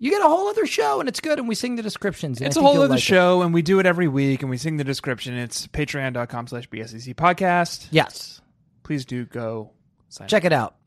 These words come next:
Speaker 2: And, but you know what?
Speaker 1: Yeah.
Speaker 2: I don't wanna be, uh, greedy guts about this.
Speaker 1: Okay.
Speaker 2: Which is something Karen says.
Speaker 1: Mm-hmm.
Speaker 2: A lot of people
Speaker 1: Mm-hmm.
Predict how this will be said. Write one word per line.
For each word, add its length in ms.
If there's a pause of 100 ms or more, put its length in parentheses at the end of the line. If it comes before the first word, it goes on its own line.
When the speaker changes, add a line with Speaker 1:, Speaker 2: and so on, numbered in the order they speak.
Speaker 2:
And, 220
but 160
you 120
know 100
what? 360
Speaker 1:
Yeah. 200 (460)
Speaker 2:
I 200
don't 180
wanna 220
be, 580
uh, 200
greedy 480
guts 340
about 220
this. 360
Speaker 1:
Okay. 200 (580)
Speaker 2:
Which 120
is 100
something 280
Karen 240
says. 280 (320)
Speaker 1:
Mm-hmm. 200 (540)
Speaker 2:
A 80
lot 400
of 120
people 540 (400)
Speaker 1:
Mm-hmm. 200